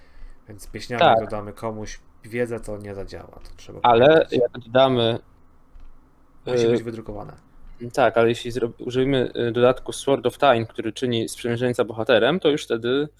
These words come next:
Speaker 1: Tak. Mhm.
Speaker 2: e, to działa.
Speaker 1: Na przykład. To można cztery karty dobrać za jedno kosztu nawet.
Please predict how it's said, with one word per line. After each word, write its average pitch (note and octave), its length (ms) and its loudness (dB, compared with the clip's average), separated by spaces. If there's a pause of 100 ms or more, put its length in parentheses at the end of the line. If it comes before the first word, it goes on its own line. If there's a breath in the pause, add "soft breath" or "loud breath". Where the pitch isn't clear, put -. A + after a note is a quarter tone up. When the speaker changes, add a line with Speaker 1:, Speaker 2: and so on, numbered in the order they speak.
(120)
Speaker 1:
Tak. G2+ 160 -12 (180)
Mhm. C3 260 -12
Speaker 2:
e, A#2+ 160 -8 (240)
to - 60 -18
działa. G#2 320 -2 (220)
Speaker 1:
Na A#2 180 -14
przykład. - 420 -20 (440 soft breath)
To - 80 -16
można A#2+ 240 -8
cztery A2+ 300 -8
karty G#2 300 -14
dobrać G2+ 260 -8
za G2+ 140 -10
jedno F#2+ 240 -12
kosztu - 300 -20
nawet. C3+ 320 -20